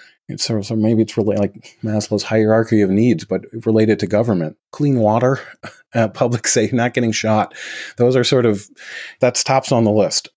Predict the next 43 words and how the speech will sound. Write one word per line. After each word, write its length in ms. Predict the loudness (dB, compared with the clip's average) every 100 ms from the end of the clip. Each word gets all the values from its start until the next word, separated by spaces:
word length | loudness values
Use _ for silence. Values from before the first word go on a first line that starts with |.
| _ -6
And 140 | -2
then 180 | 2 2
you 100 | 2
can 140 | 2
get 140 | 2 2
into 420 | 0 0 0 -2 -6
libraries 640 | -4 -2 -2 -2 -2 -4
and 160 | -6 -4
parks 360 | -2 -2 -4 -4
and 280 | -4 -4 -8
schools, 420 | -2 2 2 0
I 80 | -4
suppose. 480 | -4 -2 -2 -2 -14 -16 -16 -20 -20 _
But 140 | 0 2
if 80 | 4
you 60 |
don't 180 | 2 2
provide 340 | 2 4 2
that 180 | 2 0
first 320 | 2 0 0
thing 180 | -2 -2
of, 140 | -2 0
of 380 | 2 0 -4 _ _ _ _ _
people 260 | 0 2 0
should 200 | 2 0
not 180 | 0
be 80 | -2
afraid 420 | -4 0 2 2
when 120 | 2 0
they 120 | 2
leave 240 | 0 0
their 140 | -4 -6
house, 560 | -4 -4 -4 -10 -14 _ _ -2
that 240 | -2 -2 -2
idea 540 | 2 4 4 4 2
that, 260 | 0 0 0
that 180 | 2
is, 240 | 2 0 -10 -20 -20 -20 -20 -20 _ _ -16 -4
that 160 | -2
fear 380 | 0 2 4 4
is 120 | 2
a 60 | 0
problem. 520 | 0 0 0 -4 -12